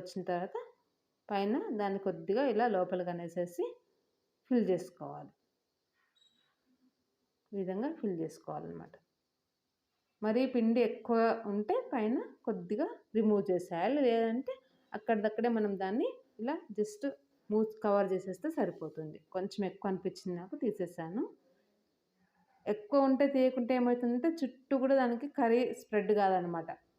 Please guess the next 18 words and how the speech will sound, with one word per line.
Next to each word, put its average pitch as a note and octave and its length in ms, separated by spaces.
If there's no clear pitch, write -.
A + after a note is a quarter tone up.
only G#3 360
మనకు G#3 220
చపాతీలా F#3 580
వచ్చేస్తుంది. D#3+ 560
ఈ G3+ 40
విధంగా G#3+ 300
చేసుకున్న G3 340
తర్వాత F3+ 300
కొద్దిగా G#3+ 400
బియ్యం G3+ 280
పిండి G3 260
వేసుకొని F3+ 500
దాన్ని G#3 340
ఇలా G#3+ 240
కింద G#3+ 280
కొద్దిగా G3+ 300
పిండి G3 300
చల్లుకోవాలి. F3 640